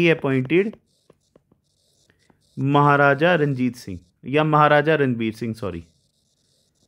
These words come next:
महाराजा रणबीर सिंह। महाराजा रणबीर सिंह को क्या करते हैं, एटीन फ़िफ़्टी सिक्स में अपना लीगल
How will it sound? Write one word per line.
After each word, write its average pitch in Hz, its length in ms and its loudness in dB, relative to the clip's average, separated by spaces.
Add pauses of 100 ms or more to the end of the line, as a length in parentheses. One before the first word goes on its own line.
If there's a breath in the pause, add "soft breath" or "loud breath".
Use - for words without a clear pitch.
(320)
महाराजा 127 680 0
रणबीर 110 380 -2
सिंह। 85 200 -16 (720)
महाराजा 135 480 2
रणबीर 143 380 -2
सिंह 143 200 -8
को 147 120 -4
क्या 143 180 -2
करते 123 280 -6
हैं, 156 120 -4
एटीन 139 280 -4
फ़िफ़्टी 127 280 -4
सिक्स 117 260 -8
में 139 200 -2
अपना 131 360 -2
लीगल 127 420 -2